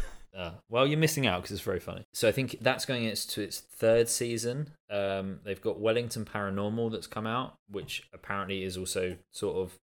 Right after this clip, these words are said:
What We Do in the Shadows adjacent. I don't know if we've had a U K release yet or not, or it may have just come out, but it's h-, been held in very high regard in, in,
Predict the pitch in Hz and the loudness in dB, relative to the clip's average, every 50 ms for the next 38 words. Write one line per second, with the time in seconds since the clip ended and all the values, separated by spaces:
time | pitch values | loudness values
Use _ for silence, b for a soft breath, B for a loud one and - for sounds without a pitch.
0 | _ _ _ 104 104 - 98 98 95 95 95 98 - - 98 92 95 92 92 87 | _ _ _ -10 -10 -8 -6 -4 -4 -4 -2 -2 0 0 2 2 2 2 0 -2
1 | 85 - 95 95 98 - - 117 113 - - _ _ _ _ 92 92 92 - 110 | 0 2 2 2 0 0 -4 -6 -6 -8 -12 _ _ _ _ -8 -4 -2 0 -2
2 | 117 117 120 113 - - 117 107 - 110 104 101 101 101 95 - 95 101 98 98 | 0 -2 -4 -6 -4 -4 -4 -4 -2 -2 -2 -2 -2 -4 -4 -2 -2 -2 -2 -2
3 | 98 101 104 98 - - 101 101 98 - 95 92 92 92 95 104 98 - 98 95 | -2 -4 -6 -6 -6 -2 -2 -2 0 0 -2 -4 -2 -2 -2 -2 -4 -4 -4 -4
4 | 92 87 90 101 98 98 98 92 92 - - 104 98 - - - - - 92 87 | -4 -4 -4 -2 0 0 0 0 -2 -6 -6 -6 -4 -4 -6 -8 -8 -8 -6 -4
5 | 87 87 92 - - _ - 92 82 73 b b b b _ _ - - - - | -4 -6 -6 -8 -12 _ -8 -8 -8 -8 b b b b _ _ -16 -8 -8 -6
6 | - - 95 82 80 73 - - - - _ _ 110 104 98 95 107 101 95 92 | -6 -4 -6 -8 -8 -14 -16 -18 -18 -20 _ _ -4 -4 0 2 4 4 4 4
7 | 90 98 98 95 90 95 92 90 90 87 78 90 90 87 87 87 87 87 87 85 | 4 4 4 4 4 2 0 0 0 0 0 0 0 0 0 -2 -4 -4 -6 -8
8 | 80 73 78 87 87 90 92 90 85 | -10 -12 -12 -12 -10 -10 -10 -10 -12